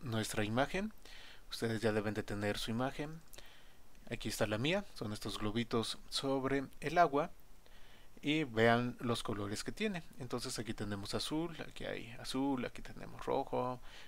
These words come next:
verde, amarillo, etcétera. Bueno, vámonos a básicos, invertir. Y ya tenemos entonces nuestra imagen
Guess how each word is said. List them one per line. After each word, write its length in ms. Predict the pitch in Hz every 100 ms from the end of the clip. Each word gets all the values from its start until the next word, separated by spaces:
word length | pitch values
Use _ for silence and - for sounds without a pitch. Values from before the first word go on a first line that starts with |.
| -
verde, 400 | 117 127 120 120
amarillo, 540 | 110 104 110 123 113 107
etcétera. 540 | - 120 - - - 240
Bueno, 300 | 123 110 - 143
vámonos 580 | 160 165 160 - - - -
a 80 | 131
básicos, 600 | 160 - - 202 - - - - - - -
invertir. 640 | 120 107 107 - 175 214 - - - - - - - - - - - - - -
Y 220 | 135 147 151 - 120
ya 240 | 110 117 117
tenemos 640 | 156 147 110 135 - -
entonces 680 | 147 151 117 101 - 117 -
nuestra 340 | 135 143 147
imagen 560 | 135 107 107 113 117